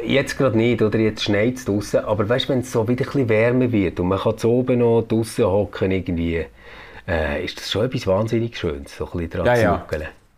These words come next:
Speaker 2: Ja, also ich glaube auch, das ist äh, unbestritten, äh, auch bei Nichtrauchern die sympathischste Art vom Tabakkonsum, oder? Das, äh,
Speaker 1: Ist mir im
Speaker 2: würde
Speaker 1: Fall
Speaker 2: ich schon
Speaker 1: passiert, ich
Speaker 2: sagen.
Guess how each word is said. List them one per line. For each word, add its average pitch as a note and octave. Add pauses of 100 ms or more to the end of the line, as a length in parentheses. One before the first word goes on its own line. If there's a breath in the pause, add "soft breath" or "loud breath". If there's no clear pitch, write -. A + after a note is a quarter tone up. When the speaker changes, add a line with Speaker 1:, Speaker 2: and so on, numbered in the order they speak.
(260)
Speaker 2:
Ja, B2+
also D3
ich F#3+
glaube B2
auch, A2
das A2
ist A2+
äh, G#2
unbestritten, B2 (360 loud breath)
äh, G2+
auch G#2+
bei A2
Nichtrauchern G#2+
die G#2
sympathischste G#2
Art G2
vom F#2+
Tabakkonsum, F#2+
oder? F#2
Das, -
äh, E2+
Speaker 1:
Ist D3
mir D#3+
im D3
Speaker 2:
würde -
Speaker 1:
Fall C#3
Speaker 2:
ich B2+
schon C3
Speaker 1:
passiert, D3
ich C#3+
Speaker 2:
sagen. -